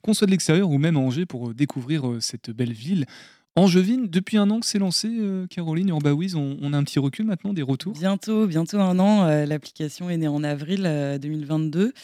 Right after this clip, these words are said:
Speaker 2: Euh, donc forcément, bah forcément, une application, c'est, c'est un bébé qui naît. Donc, euh, les premiers pas de ce bébé ont été, euh, un petit peu hasardeux, euh, sur l'année deux mille vingt-deux, puisqu'il fallait, euh,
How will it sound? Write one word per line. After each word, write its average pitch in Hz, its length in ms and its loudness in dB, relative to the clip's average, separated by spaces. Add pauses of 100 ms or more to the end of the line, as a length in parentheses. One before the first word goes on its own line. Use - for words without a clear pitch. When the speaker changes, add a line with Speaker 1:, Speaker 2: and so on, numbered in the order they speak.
(360)
Speaker 2:
Euh, 147 880 -4
donc 147 240 -6
forcément, 175 540 -6
bah 165 80 -2
forcément, 214 380 -4
une 196 120 0
application, 170 500 -6
c'est, 156 280 -10
c'est 143 320 -6
un 139 120 -4
bébé 143 280 -8
qui - 160 -16
naît. 190 320 0
Donc, 160 320 -6
euh, 143 320 -6
les 143 160 -10
premiers 156 400 -8
pas 165 360 0
de 151 120 -10
ce - 160 -16
bébé 151 400 -8
ont 151 100 -4
été, 156 380 -6
euh, 131 200 -4
un 127 140 -8
petit - 160 -16
peu 160 140 -6
hasardeux, 151 500 -2
euh, 135 480 -2
sur 139 220 -8
l'année 139 200 -2
deux 139 100 -8
mille 139 180 -6
vingt-deux, 151 420 -4
puisqu'il - 280 -18
fallait, 131 340 -10
euh, 117 60 -8